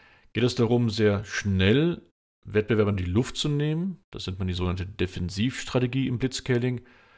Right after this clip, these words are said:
Aber auch Wettbewerber zu überrumpeln. Das nennt man die sogenannte Offensivstrategie. Damit sich das Ganze aber lohnt, braucht es eine extreme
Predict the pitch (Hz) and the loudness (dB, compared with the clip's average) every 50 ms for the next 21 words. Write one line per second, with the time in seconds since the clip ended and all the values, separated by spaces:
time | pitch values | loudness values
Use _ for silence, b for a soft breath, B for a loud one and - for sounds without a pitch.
0 | b b b _ - 107 110 110 90 113 113 - - 110 107 120 113 104 110 107 | b b b _ 0 4 4 6 6 4 2 2 2 0 0 2 0 2 2 2
1 | 110 107 - - 110 113 113 120 113 120 131 143 156 - - 101 101 117 123 117 | 2 0 0 -4 -4 0 0 0 4 4 4 4 4 4 2 2 2 2 -2 -6
2 | - _ _ _ - 104 - 98 104 110 110 107 107 107 110 110 - 131 127 - | -10 _ _ _ -14 -12 -10 -8 -6 -6 -4 -4 -4 -2 -4 -2 -2 -4 -6 -6
3 | - - _ - 107 - - 104 98 90 90 87 87 85 85 - - - - - | -10 -6 _ -4 -2 -2 -2 -4 -4 -2 -2 -4 -6 -6 -8 -10 -16 -20 -18 -18
4 | - - - 90 87 85 - - 71 - - - _ _ _ _ _ _ _ _ | -14 -10 -10 -8 -8 -8 -8 -10 -12 -14 -14 -18 _ _ _ _ _ _ _ _
5 | _ _ _ _ _ _ _ _ _ _ _ _ _ _ _ _ _ _ _ - | _ _ _ _ _ _ _ _ _ _ _ _ _ _ _ _ _ _ _ -20
6 | - - - 101 98 117 120 - 123 113 104 - - 107 110 110 - 107 95 101 | -12 -6 -2 2 2 2 2 2 2 0 2 2 2 2 2 2 0 -2 0 0
7 | 98 98 98 95 98 101 127 165 185 - - - - - - 110 110 117 - - | 0 2 2 2 2 2 2 2 0 -2 -6 -12 -12 -4 -4 -2 -2 -2 -4 -2
8 | - 95 98 92 - - - - - 117 120 123 123 117 101 110 | -2 -2 -2 -2 -2 -6 -8 -4 0 2 2 2 2 2 0 -2